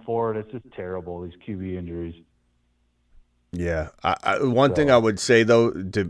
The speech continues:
Speaker 2: keep in mind, uh, depending on your rules, you might need to look into it. But one, one trick of the trade in, in keeper leagues is if you write him in, find out what you're writing him in as.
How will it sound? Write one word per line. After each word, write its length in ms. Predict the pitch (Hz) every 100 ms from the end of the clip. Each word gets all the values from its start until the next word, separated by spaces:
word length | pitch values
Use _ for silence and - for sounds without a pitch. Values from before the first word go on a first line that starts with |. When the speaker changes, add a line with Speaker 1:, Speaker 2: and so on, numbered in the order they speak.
| -
Speaker 2:
keep 200 | - 110
in 100 | 92
mind, 400 | 92 92 104 98 -
uh, 80 | 92
depending 500 | 78 85 - 98 101
on 100 | 95
your 120 | 90
rules, 380 | 90 95 92 -
you 40 |
might 160 | 90 87
need 120 | 90
to 60 | 87
look 220 | 85 87
into 240 | 90 87 87
it. 120 | 87 _ - _ _ -
But 120 | 92
one, 560 | 90 98 110 107 104 -
one 340 | 104 104 107 104
trick 320 | - 113 -
of 100 | 101
the 80 | 90
trade 400 | - 95 92 95
in, 220 | 90 87 -
in 360 | 95 87 82 -
keeper 300 | - 107 104
leagues 400 | 101 104 104 - - _ _ _ -
is 240 | 110 98
if 200 | 98 -
you 160 | 101 107
write 380 | 90 98 107 -
him 200 | 107 104
in, 140 | 104
find 380 | - 110 120 131
out 220 | 131 117
what 200 | 107 110
you're 160 | 98 95
writing 360 | 95 98 98
him 200 | 92 92
in 140 | 92 90
as. 400 | 78 76 -